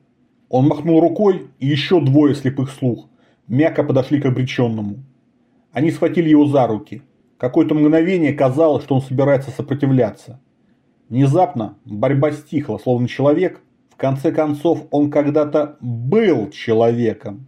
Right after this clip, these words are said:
осознал бессмысленность и бесполезность своих действий.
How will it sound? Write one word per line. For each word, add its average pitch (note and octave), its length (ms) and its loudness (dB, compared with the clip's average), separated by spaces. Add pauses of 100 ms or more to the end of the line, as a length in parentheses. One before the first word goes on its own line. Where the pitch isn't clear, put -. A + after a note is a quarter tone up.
(340)
осознал C3+ 520 0
бессмысленность C3 800 0 (200)
и - 80 -12
бесполезность C3 560 -2
своих B2 200 -2
действий. A2 460 -8